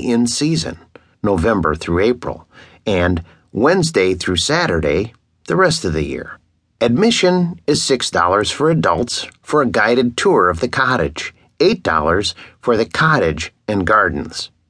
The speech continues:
In its four-acre historical park, Collier County Museum at thirty-three oh one to Miami Trail East, telephone number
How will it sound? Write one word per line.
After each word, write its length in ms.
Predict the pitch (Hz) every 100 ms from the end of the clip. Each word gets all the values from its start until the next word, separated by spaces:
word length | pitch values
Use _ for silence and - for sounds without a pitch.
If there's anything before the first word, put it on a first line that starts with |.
| _ _ _ -
In 80 | 170
its 200 | 160 -
four-acre 840 | - 226 226 151 160 156 78 80 -
historical 640 | - 110 - 139 127 98 85
park, 500 | - - 110 73 - - _ _ _ _
Collier 380 | - 160 208 175
County 400 | 160 139 139 120
Museum 720 | 98 90 87 151 104 73 78 82 - -
at 220 | 95 85
thirty-three 580 | 143 151 147 - 131 104
oh 120 | 87
one 500 | 85 135 92 80 90 - -
to 80 | -
Miami 480 | 107 98 104 110 98
Trail 340 | 80 101 80 73
East, 500 | 156 165 85 - - _ - _ -
telephone 480 | 147 170 165 98 85
number 400 | 80 78 131